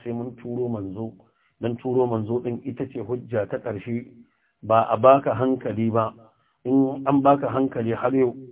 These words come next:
akwai abin da kake da saura ainihin wato a kan shi. Wannan shi ne. Da haka yana da kyau mutane abin da muke faɗa su tabbatar da ya tabbata daga Allah ko annabi, sannan kuma su yi amfani da hankalinsu.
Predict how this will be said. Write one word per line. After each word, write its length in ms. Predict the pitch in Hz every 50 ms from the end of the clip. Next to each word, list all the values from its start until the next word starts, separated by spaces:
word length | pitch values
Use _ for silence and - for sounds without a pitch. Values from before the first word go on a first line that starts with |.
| - - _ _ _ _ _ -
akwai 240 | - 101 - 151 135
abin 240 | 127 120 131 131 127
da 100 | 123 113
kake 320 | 98 - 135 120 - 139 110
da 100 | 110 95 -
saura 320 | 135 123 123 120 123 123 123
ainihin 340 | 127 127 123 123 120 127 131 127
wato 300 | 117 110 131 127 117 -
a 80 | - 110
kan 220 | - - 113 101
shi. 220 | - - - - - _ _ _ _ - _ _ _ _ _ _ _ _ - -
Wannan 280 | 143 147 143 135 117 -
shi 160 | - 120 117
ne. 120 | 107 98 - - - _ _ _ _ _ _ _ _ -
Da 100 | 131 131 143
haka 140 | 139 - 151
yana 200 | 151 160 151 135
da 80 | 131 123
kyau 220 | - - 147 131
mutane 400 | 131 139 135 - 123 120 120 127 -
abin 260 | 117 113 135 151 147
da 60 | 135
muke 320 | 127 131 131 135 135 123 -
faɗa 340 | - - - 131 135 143 135 - - - - _ _ _ _ _ _ _ _ _ _ _ _ _ _ _ _ _ -
su 80 | 135 127 127 123 - - - - - _ _ _ _ _ _ _ _ _ _ _
tabbatar 520 | - 165 160 160 156 160 156 - 170 156 151
da 120 | 139 131 123
ya 280 | - 123 135 139 151
tabbata 500 | 147 - 139 120 113 113 135 139 139 143 117
daga 220 | 120 117 113 - -
Allah 280 | 131 135 135 127 117 - -
ko 140 | 131 123
annabi, 400 | - 117 110 107 113 117 113 104 - -
sannan 480 | 135 123 117 117 113 117 127 135 143 139
kuma 200 | 143 143 147 143
su 100 | 143 131
yi 40 | -
amfani 440 | - 117 117 - 127 113 117 127 131
da 100 | 120 107
hankalinsu. 680 | 107 120 123 120 - 123 120 123 135 131 127 123 123